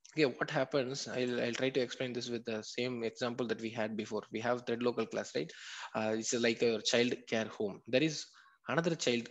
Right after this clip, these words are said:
care home run by the same, same com-, uh, same guys. Okay, what they have,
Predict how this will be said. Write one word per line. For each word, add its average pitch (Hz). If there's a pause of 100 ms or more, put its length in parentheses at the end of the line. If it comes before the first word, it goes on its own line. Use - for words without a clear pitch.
(100)
care 117
home 117 (140)
run 123
by 135
the 123
same, 131
same 127
com-, 117
uh, 120
same 123
guys. 110
Okay, 117
what 120
they 117
have, 139